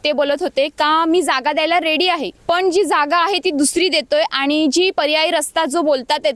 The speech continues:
का ही ह्या बाजून जावं ते, तो आपण बघू शकतात का हा पर्यायी रस्ता आहे." आणि बघायला गेलं तर ते जे लक्ष्मण डावरे बोलतात का "ह्या ठिकाणी पर्यायी रस्ता उपलब्ध करून देतो", पण तुम्ही बघाल तर ह्या ठिकाणी जो पर्यायी रस्ता आहे तो नाळा आहे. तसंच आम्ही ग्रामस्थांशी आता बातचीत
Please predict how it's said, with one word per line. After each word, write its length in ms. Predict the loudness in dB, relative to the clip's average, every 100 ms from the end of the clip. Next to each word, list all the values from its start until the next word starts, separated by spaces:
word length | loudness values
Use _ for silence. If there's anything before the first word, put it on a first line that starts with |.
| -2
का 60 |
ही 180 | -2 0
ह्या 200 | 0 0
बाजून 280 | 0 0 0
जावं 340 | 2 0 -2 -6 -6
ते, 80 | -4
तो 160 | -2 -2
आपण 260 | 0 0
बघू 160 | 0 0
शकतात 280 | -2 -2 -4
का 60 | -2
हा 180 | -2 0
पर्यायी 380 | 0 0 2 0
रस्ता 320 | -2 0 0
आहे." 240 | 2 0 -2 -10 -8
आणि 220 | -4 -2 0
बघायला 380 | 0 0 0
गेलं 260 | 0 0 0 -2
तर 40 |
ते 180 | -2 0
जे 160 | 0
लक्ष्मण 440 | 0 -2 -2 0 0
डावरे 320 | 0 0 0
बोलतात 280 | 0 -2 -2 -2
का 60 | -2
"ह्या 180 | -2
ठिकाणी 360 | 0 0 0 -2
पर्यायी 340 | 0 0 0
रस्ता 260 | 0 0 0
उपलब्ध 400 | 0 -2 -2 -2 0
करून 260 | 0 0
देतो", 260 | 0 0 -2 -4 -10 -4
पण 140 | -2 0
तुम्ही 180 | -2 0
बघाल 360 | 0 0 -2 -2
तर 180 | -2 0
ह्या 140 | 0 0
ठिकाणी 380 | 0 -2 -2 -2
जो 120 | -2
पर्यायी 340 | -2 0 0
रस्ता 300 | 0 -2 0
आहे 160 | 0 0
तो 140 | 0
नाळा 300 | 0 2 2
आहे. 300 | 2 0 -2 -8 -8 -4
तसंच 180 | -2 -2
आम्ही 180 | -2
ग्रामस्थांशी 580 | -2 -2 -2 -2 -2 -2
आता 180 | -2 0
बातचीत 340 | -2 -2 -4